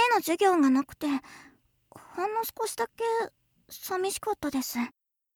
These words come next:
嘘です。ほんの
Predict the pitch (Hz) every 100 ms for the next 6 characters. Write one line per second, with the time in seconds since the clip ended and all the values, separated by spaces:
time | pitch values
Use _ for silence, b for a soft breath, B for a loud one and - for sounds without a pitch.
0 | _ _ _ _ _ _ _ _ _ _
1 | _ _ _ _ _ - - - - -
2 | b b b - 311 339 440 349 269 247
3 | 247 B B B _ _ _ _ _ -
4 | 392